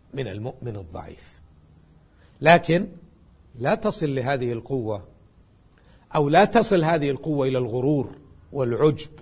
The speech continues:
والتعالي على الآخرين، إذا تجاوزت الحد من الطرف الآخر. وإنما اعرف هدفك، حسن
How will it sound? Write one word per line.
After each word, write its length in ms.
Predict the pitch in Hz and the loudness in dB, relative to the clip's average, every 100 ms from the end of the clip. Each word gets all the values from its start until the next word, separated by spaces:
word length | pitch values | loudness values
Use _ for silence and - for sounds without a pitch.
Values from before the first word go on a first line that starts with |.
| - _ _ _ _ - _ _ | -20 _ _ _ _ -20 _ _
والتعالي 680 | 143 135 - 135 170 160 139 | -6 -4 0 4 4 4 2
على 180 | 113 131 | -2 -2
الآخرين، 680 | 120 131 123 120 139 131 - - - _ - - | -2 -4 -4 -4 -4 -4 -8 -20 -20 _ -20 -8
إذا 160 | 143 | -4
تجاوزت 600 | 139 135 123 123 151 - | -4 -4 -2 0 0 -2
الحد 360 | 139 - 170 131 | -6 -4 -6 -6
من 140 | 135 | -6
الطرف 400 | 127 127 139 123 | -8 -4 -4 -4
الآخر. 440 | 110 92 113 - - - - - _ _ _ _ _ _ _ _ _ _ _ _ _ - | -8 -8 -8 -8 -16 -20 -20 -20 _ _ _ _ _ _ _ _ _ _ _ _ _ -10
وإنما 640 | 120 151 147 139 131 185 | -6 -4 -4 -4 -4 -2
اعرف 300 | 147 147 - | 0 -2 -2
هدفك، 460 | 151 180 185 277 - - - - _ _ _ - _ _ - _ _ - | 0 0 0 -4 -8 -20 -20 -20 _ _ _ -20 _ _ -20 _ _ -20
حسن 760 | - 165 165 - 151 127 98 | -4 -2 -2 -4 -6 -6 -10